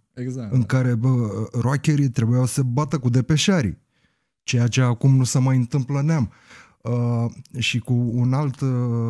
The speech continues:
Speaker 2: un alt prieten am vorbit aici, uh, despre faptul că în o mie nouă sute nouăzeci și trei,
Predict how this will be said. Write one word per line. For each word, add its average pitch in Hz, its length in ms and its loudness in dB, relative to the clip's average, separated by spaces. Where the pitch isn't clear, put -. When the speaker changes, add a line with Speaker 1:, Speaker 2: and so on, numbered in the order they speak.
Speaker 2:
un 117 180 0
alt 127 160 -2
prieten 131 420 -2
am 165 140 0
vorbit 151 400 -4
aici, 151 340 -2
uh, 175 520 -4
despre 135 500 -2
faptul 147 680 -6
că 151 120 -4
în 120 520 2
o 107 60 2
mie 127 220 4
nouă 127 280 4
sute 123 300 0
nouăzeci 120 420 4
și 113 140 0
trei, 117 460 -2